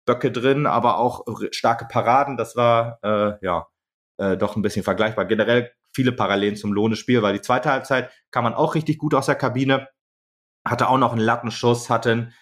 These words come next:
einen Freistoß, der meiner Meinung nach hinter der Linie war. Es war ein Freistoß auf die Teuterin, die lässt ihn fallen, greift dann nach und, äh,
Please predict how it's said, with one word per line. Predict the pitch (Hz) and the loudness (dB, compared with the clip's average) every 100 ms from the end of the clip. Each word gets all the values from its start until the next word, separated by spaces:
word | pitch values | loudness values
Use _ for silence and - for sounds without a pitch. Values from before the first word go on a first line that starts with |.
| _ _ _ - | _ _ _ -2
einen | 113 | 0
Freistoß, | - 123 175 175 - 165 160 - | 2 2 2 0 0 2 0 2
der | 139 139 139 131 - _ _ _ _ _ _ | 4 4 2 0 -10 _ _ _ _ _ _
meiner | 123 113 156 160 | 2 4 4 2
Meinung | 151 147 147 | 2 2 0
nach | 131 | 0
hinter | 151 156 131 | 0 0 2
der | 123 | 2
Linie | 139 175 147 | 2 2 2
war. | 147 | 2
Es | 117 | 2
war | 120 123 117 - | 2 2 -2 -14
ein | - - - 73 | -18 -16 -12 -10
Freistoß | - 120 135 - | -2 0 0 -2
auf | - 131 | -2 0
die | 139 | -2
Teuterin, | 120 135 170 151 147 | 0 2 2 0 0
die | 127 | 0
lässt | 120 120 | 0 0
ihn | 127 | -4
fallen, | 120 - 120 165 180 - _ _ _ | -4 0 2 0 -4 -8 _ _ _
greift | - 117 123 | -2 -2 0
dann | 120 113 | 0 2
nach | 117 151 160 - | 4 2 0 -4
und, | 117 120 123 - | 0 0 -2 -4
äh, | 113 113 113 113 | 2 4 4 2